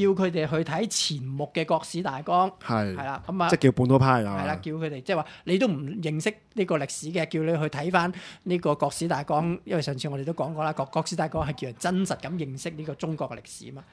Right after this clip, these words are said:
Speaker 2: 係。
Speaker 1: 跟住啊，徐承恩佢講，都什麼時代了？係啦，即係話而家咩年代啊？仲睇國史大綱？係啦，錢穆冇錯係呢個，誒，大師，但係而家係二零一零年喎，我哋點解唔睇啲新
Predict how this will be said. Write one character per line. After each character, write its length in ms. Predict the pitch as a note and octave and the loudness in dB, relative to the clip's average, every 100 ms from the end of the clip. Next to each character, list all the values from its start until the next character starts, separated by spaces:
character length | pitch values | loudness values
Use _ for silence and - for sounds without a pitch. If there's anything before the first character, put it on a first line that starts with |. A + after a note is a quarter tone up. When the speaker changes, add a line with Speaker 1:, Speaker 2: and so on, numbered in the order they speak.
| - - | -18 -10
Speaker 2:
係。 240 | B2 F#3 F3 | -8 -8 -6
Speaker 1:
跟 140 | A3 | -2
住 80 | G3 | 0
啊， 60 | E3 | 0
徐 140 | C#3+ | -4
承 120 | D3 D#3+ | -6 -2
恩 160 | G3 | 0
佢 40 | E3 | 2
講， 200 | D3+ E3 - - - _ - | -2 -4 -10 -20 -20 _ 4
都 180 | C#4 D4+ | 4 6
什 160 | A#3 | 4
麼 200 | G#3+ C4 | 6 4
時 220 | C4+ E3 D#3+ | 4 0 2
代 80 | |
了？ 120 | E3+ E3+ F#3 G3+ - _ - - - - _ _ - | 2 2 2 0 -4 _ -20 -20 -20 -20 _ _ -8
係 140 | D3 | -4
啦， 80 | D#3+ | -2
即 120 | E3+ | 2
係 60 | A3+ - | 2 2
話 80 | F3+ | 0
而 160 | D3+ | 4
家 140 | D#3 A3+ | 6 6
咩 300 | A3 A3+ F#3+ | 6 6 6
年 200 | D3 A#2+ B2+ | 4 -2 0
代 80 | |
啊？ 180 | D3 D#3+ | 2 4
仲 240 | E3+ D3+ C#3 | 2 2 2
睇 160 | F3+ | 4
國 160 | G#3 E3+ | 4 4
史 160 | - | 2
大 180 | F#3+ D#3 | -2 -2
綱？ 280 | D#3+ G3 G#3 - - - | 0 0 -2 -8 -20 -8
係 120 | D#3 | -4
啦， 180 | F3 - | -4 -6
錢 240 | - F#3 F3 | -4 0 4
穆 120 | F#3+ | 2
冇 280 | F#3+ F#3+ G#3+ | 2 0 2
錯 120 | G#3+ G#3 | 2 2
係 220 | E3 E3 - | 2 -2 -8
呢 260 | A#3 A3+ A3 | -8 -4 0
個， 520 | F#3+ E3 E3 E3+ - | 2 4 6 4 0
誒， 260 | D#3+ C#3+ D3 | -4 -4 -4
大 160 | D3+ C#3 | -8 -8
師， 340 | D#3 G#3+ G#3 - - _ | -4 0 0 -2 -18 _
但 180 | F3+ G#3 | 0 2
係 60 | A3 | 2
而 220 | E3 D#3 | 0 -2
家 140 | A#3+ B3 | -2 0
係 60 | G3 | 0
二 340 | E3+ F3+ G3 | 0 0 2
零 180 | D3+ D#3 | 2 0
一 60 | C4+ | 0
零 180 | F3+ D3+ | -2 -4
年 200 | D#3 D#3+ | -4 0
喎， 300 | F#3+ A3+ - - - _ | 4 4 2 -8 -20 _
我 120 | E3+ G#3 | -2 0
哋 120 | F#3+ | 2
點 160 | G#3+ A#3+ | 0 0
解 120 | A3+ | 0
唔 120 | E3 | -2
睇 180 | C3 E3+ | -4 -4
啲 60 | G#3+ | -4
新 200 | - | 2